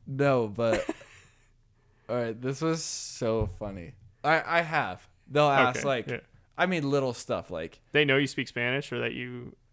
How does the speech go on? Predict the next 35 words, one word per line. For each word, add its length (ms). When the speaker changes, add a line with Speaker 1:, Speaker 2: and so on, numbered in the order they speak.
Speaker 1:
Yeah, 280
or, 160
like, 220
Speaker 2:
Yeah. 80
Speaker 1:
I'll 100
mess 280
around 320
with 140
them, 180
you 120
know, 120
Speaker 2:
Okay. 220
Speaker 1:
like, 100
saying 360
just 240
funny 320
stuff. 440
Speaker 2:
Yeah. 240
Speaker 1:
'Cause 180
I 80
feel 180
like 280
if 140
I 80
put 200
some 140
effort 280
into 260
it, 60
I 60
can 120
get 160
the 80
accent 440
down. 220